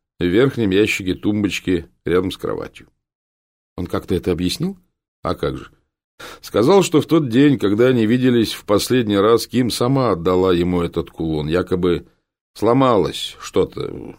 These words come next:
просила починить. Там действительно сломано ушко, которое крепит подвеску к шнурку, но тем не менее. «Я бы сказала, что в суд пока выходить не с чем», заметила Алина.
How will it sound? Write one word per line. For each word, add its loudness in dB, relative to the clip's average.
просила 2
починить. -4
Там -4
действительно -4
сломано 0
ушко, -2
которое 2
крепит -2
подвеску -2
к -16
шнурку, -4
но -4
тем 2
не 2
менее. 0
«Я -2
бы -6
сказала, -2
что -4
в -8
суд -8
пока -4
выходить -8
не -10
с -14
чем», -14
заметила -4
Алина. -10